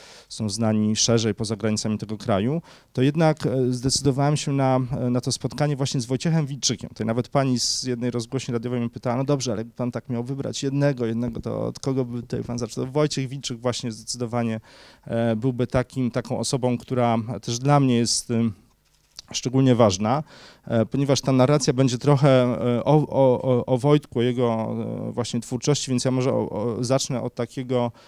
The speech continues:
mm, biograficznego momentu, kiedy, e, spotkałem Wo-, Wojciecha Wilczyka. To był bodajże dwa tysiące pierwszy rok, e, wystawa w Małej Galerii, e, gdzie, tak, i,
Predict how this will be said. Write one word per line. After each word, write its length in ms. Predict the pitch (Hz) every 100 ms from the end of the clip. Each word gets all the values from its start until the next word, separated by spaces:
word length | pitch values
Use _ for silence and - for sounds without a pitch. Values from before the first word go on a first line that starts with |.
| - _ -
mm, 800 | 120 123 107 110 107 101 101 113
biograficznego 800 | 131 123 123 123 - 139 135 127
momentu, 500 | 120 127 139 131 120
kiedy, 400 | 131 117 120 117 - 113 113 113 107 107 98 92 90 82 -
e, 40 |
spotkałem 680 | 110 - 110 - 156 123 107
Wo-, 240 | 104 92
Wojciecha 300 | 107 117 131
Wilczyka. 300 | 120 113 131 104 -
To 80 | 123
był 120 | 120
bodajże 300 | 120 131 127
dwa 140 | 117
tysiące 280 | 135 135 120
pierwszy 300 | 123 135 -
rok, 240 | 127 127 135
e, 180 | 117
wystawa 420 | 110 117 - 120 113
w 40 |
Małej 220 | 127 123
Galerii, 580 | 113 113 107 98 123 165 - - - _ -
e, 60 | 117 113 113 117 113 110 113
gdzie, 480 | 117 113 127 131 131 123 - - _ _ _ _ - -
tak, 340 | - 95 - -
i, 380 | - 123 123 123